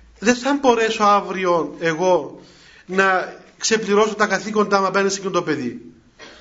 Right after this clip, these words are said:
Μπορεί οι γονείς του για τον Α ή τον Β λόγο να είναι άνθρωποι οι οποίοι δεν με αποδέχονται, δεν αποδέχονται τη σχέση μου με την Εκκλησία. Δεν θα με αφήνουν αύριο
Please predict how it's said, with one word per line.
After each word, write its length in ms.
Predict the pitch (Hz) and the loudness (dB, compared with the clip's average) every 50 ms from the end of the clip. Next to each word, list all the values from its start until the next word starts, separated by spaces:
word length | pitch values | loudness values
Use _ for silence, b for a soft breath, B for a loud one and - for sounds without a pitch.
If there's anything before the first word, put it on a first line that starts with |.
| B B B B B B - | B B B B B B 0
Μπορεί 220 | - - 277 240 220 208 202 180 180 | 2 2 2 2 2 2 0 0 0
οι 60 | 196 | -2
γονείς 380 | 190 170 196 160 214 262 240 - | -2 0 0 0 0 -2 -4 -4
του 100 | 247 269 | -4 -2
για 140 | 240 226 214 | -2 0 0
τον 120 | 196 196 | 2 2
Α 120 | 208 196 - - | 2 0 -2 -4
ή 60 | 196 | -6
τον 120 | 180 175 | -6 -6
Β 120 | 160 165 156 | -6 -2 -2
λόγο 320 | 143 147 220 269 277 277 | 0 0 0 0 0 -2
να 100 | 269 277 | -2 -2
είναι 120 | 269 262 | 0 2
άνθρωποι 340 | 254 247 240 247 254 208 233 | 2 0 0 -2 -8 -6 -4
οι 40 | 233 | -4
οποίοι 340 | 233 233 269 269 269 277 B B B B B B B | -4 -4 -4 -6 -8 -10 B B B B B B B
δεν 200 | - 320 330 311 | 0 2 2 2
με 100 | 277 254 | 2 2
αποδέχονται, 560 | 226 208 - 180 170 170 175 - 165 170 170 | 0 0 -2 -4 -2 0 0 0 -2 -4 -4
δεν 120 | 196 233 233 | -2 0 0
αποδέχονται 580 | 233 226 226 214 214 220 220 220 208 175 202 | 0 0 0 2 2 2 2 0 -2 -4 -4
τη 120 | 180 175 170 | -6 -4 -4
σχέση 320 | - - 208 202 202 202 | -4 0 0 0 0 -2
μου 60 | 185 175 | -6 -8
με 60 | 170 | -6
την 80 | 165 170 | -6 -6
Εκκλησία. 520 | 165 160 156 143 139 - 139 127 120 - - B B B B B B B | -6 -6 -6 -8 -8 -8 -8 -10 -10 -10 -12 B B B B B B B
Δεν 120 | 233 233 | 0 2
θα 120 | 233 269 | 4 4
με 80 | 262 254 | 2 2
αφήνουν 300 | 262 - 262 233 220 214 | 0 -2 -2 0 2 2
αύριο 640 | 208 208 202 190 202 202 196 190 175 156 - - | 4 2 2 0 -2 0 0 2 2 0 -2 -4